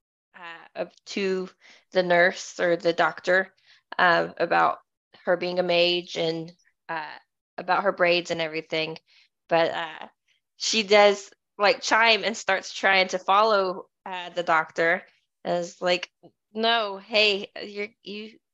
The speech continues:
you've done what you can. It's time to step aside and let somebody else take care of it." Um, I also feel like this was shown too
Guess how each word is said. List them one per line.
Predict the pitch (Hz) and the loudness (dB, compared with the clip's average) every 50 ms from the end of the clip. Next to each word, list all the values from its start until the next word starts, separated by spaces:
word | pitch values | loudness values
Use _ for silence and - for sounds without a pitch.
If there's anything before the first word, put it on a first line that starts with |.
| _ | _
you've | - 202 202 226 - | -14 -14 -10 -2 2
done | 220 208 208 208 | 4 4 6 6
what | 208 - | 4 2
you | 175 185 | 2 -2
can. | - - 220 196 190 185 180 180 180 196 - - | -6 -4 -2 0 2 2 0 0 -4 -10 -8 -8
It's | 185 185 - - | -8 -8 -10 -8
time | - - 190 185 196 | -2 0 0 0 0
to | 220 | -4
step | - - - 190 185 185 | -8 -2 -2 -2 -2 -2
aside | 175 - - 175 175 175 175 | -6 -4 0 0 2 2 2
and | 175 170 | 0 0
let | 175 175 - | 0 0 -2
somebody | - - 170 165 170 165 165 | -2 -8 -8 -6 -2 0 0
else | 165 165 165 - | 0 0 -2 -4
take | _ - 170 165 - | _ -6 -6 -6 -6
care | - - 160 156 156 156 | -4 -4 -2 0 0 -2
of | 156 | -2
it." | 156 156 156 - _ _ _ _ _ _ _ _ _ _ _ _ - - | -4 -6 -6 -6 _ _ _ _ _ _ _ _ _ _ _ _ -2 2
Um, | 170 175 170 165 160 160 156 - _ _ - | 4 6 6 4 2 0 -6 -14 _ _ -4
I | 170 175 | 0 2
also | 175 175 - 180 175 | 2 2 2 -2 -4
feel | 175 - 175 175 | 0 0 2 4
like | 175 165 - | 4 2 0
this | - 175 165 - | -2 -8 -8 -6
was | 170 160 | -8 -8
shown | - - - 170 165 160 165 160 | -6 0 2 4 4 4 2 0
too | - - - 185 170 170 175 180 175 | -4 -8 -6 -4 -2 -2 -2 -2 -4